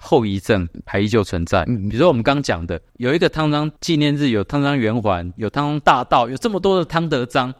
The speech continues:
Speaker 1: 但你却不想去知道他是谁，为什么？其实跟二二八跟白恐有关系。
Speaker 2: 嗯，嗯，嗯。
Speaker 1: 为什么汤德章的后代子孙，他的孙女不知道汤德章？为什么？跟二二八有关系。
Speaker 2: 嗯。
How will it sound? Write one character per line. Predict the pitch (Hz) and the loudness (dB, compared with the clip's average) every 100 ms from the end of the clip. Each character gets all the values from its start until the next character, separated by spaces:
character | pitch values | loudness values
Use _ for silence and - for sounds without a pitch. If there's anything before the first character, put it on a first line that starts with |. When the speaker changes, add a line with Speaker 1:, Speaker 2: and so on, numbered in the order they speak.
| - | 4
Speaker 1:
但 | 196 123 | 4 4
你 | 101 | 0
却 | - 170 | 0 0
不 | - | 0
想 | 156 95 85 | 0 -2 -2
去 | 104 | -2
知 | 107 | 0
道 | 98 | 2
他 | 95 | 2
是 | 95 | -2
谁， | - 82 | -4 -2
为 | 107 | 0
什 | 101 | 0
么？ | 82 76 - - | -4 -10 -16 -14
其 | - 101 | -4 -2
实 | 101 | 0
跟 | - 117 | 2 2
二 | 117 | 4
二 | 117 | 4
八 | 107 | 4
跟 | 101 107 | 4 2
白 | 85 | 2
恐 | 90 90 | 0 -2
有 | 80 | -4
关 | 78 78 | -4 -6
系。 | 80 - | -6 -2
Speaker 2:
嗯， | |
嗯， | 113 110 110 107 101 | 0 2 0 0 0
嗯。 | 98 - | -2 4
Speaker 1:
为 | 226 | 4
什 | 247 - | 4 0
么 | 110 107 | -4 -4
汤 | 143 156 | -2 0
德 | |
章 | 143 143 | 0 0
的 | 123 98 _ | 0 -4 _
后 | - 202 | 0 0
代 | - 165 | 4 2
子 | 135 104 | 2 -4
孙， | 87 131 | -8 -4
他 | 135 | 0
的 | 156 | 0
孙 | 135 143 143 | 0 -2 0
女 | 131 82 - | -2 -4 -2
不 | 196 | -2
知 | - 160 | 0 2
道 | 143 127 | 4 4
汤 | 123 | 4
德 | 113 | 2
章？ | 98 90 92 | 2 0 0
为 | 139 123 | 2 2
什 | 98 | 0
么？ | 76 73 - - | -6 -8 -14 -2
跟 | 131 123 | 0 2
二 | 117 | 2
二 | |
八 | 104 101 | 6 4
有 | 82 | 4
关 | 85 80 | -2 -8
系。 | - - | -12 -6
Speaker 2:
嗯。 | 123 123 | -4 -2